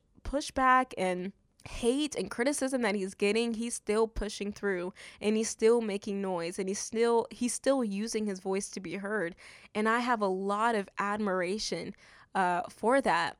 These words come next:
I can even give another example. You might be familiar with this name. If you are fa-,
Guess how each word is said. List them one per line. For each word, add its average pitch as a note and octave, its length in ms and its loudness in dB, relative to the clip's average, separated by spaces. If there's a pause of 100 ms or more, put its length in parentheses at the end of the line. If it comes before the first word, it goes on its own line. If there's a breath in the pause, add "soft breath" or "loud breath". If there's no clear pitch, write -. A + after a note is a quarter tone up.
(180)
I G#3+ 60 2
can A#3+ 180 0
even G#3 220 0
give G3+ 180 -2
another G3 360 0
example. F3+ 640 -4
You F#3+ 220 -4
might G#3 200 -2
be G#3 120 -4
familiar F#3 420 -4
with F#3 140 -6
this - 180 -8
name. F3+ 340 -4 (340 soft breath)
If G#3 180 -6
you A3+ 200 2 (220)
are G#3 300 6
fa-, D4+ 240 -6